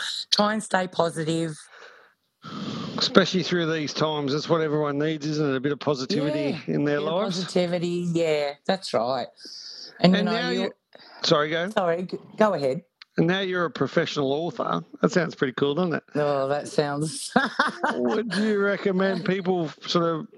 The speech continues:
Speaker 2: pursuing that path?
Speaker 1: Oh, absolutely. Believe in yourself and do it. Believe in yourself and try it, and,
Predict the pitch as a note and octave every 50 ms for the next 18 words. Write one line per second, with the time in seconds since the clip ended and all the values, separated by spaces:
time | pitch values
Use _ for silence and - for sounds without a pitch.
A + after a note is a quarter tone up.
0 | - - - - E3 - - - G3 F#3+ F3+ E3 D#3 D#3 D3+ D3+ - - - F3
1 | F#3 E3 D3 - - - - - - _ _ _ _ _ _ _ _ _ _ _
2 | _ _ _ _ _ _ _ _ _ _ - - _ _ _ _ - B2+ C3 C#3+
3 | C#3+ C#3+ C#3 C3+ - - E3 - - - - E3+ D#3+ D#3+ D#3 D#3 - E3 D#3 D3
4 | D3 C#3+ C#3+ C#3+ C#3+ C3+ B2 - _ _ _ _ - _ _ _ _ - - D#3
5 | D3 C#3+ C#3+ C#3+ C3+ D3 D3 D3 C#3+ - - C#3 B2+ C3 - - C#3 B2+ A#2 B2
6 | A#2 A2 A2 A2 G#2 - _ _ _ _ _ - - D3+ D3 D3+ D#3 D#3+ E3+ E3+
7 | F3 F3+ F3+ F3 - - D#3+ D#3+ D#3+ - - - D3 C#3+ C3 - - D3+ D3 D3+
8 | D#3 D#3+ F3 F#3 F#3 D#3+ D3+ C#3+ C#3+ C#3 C3 A#2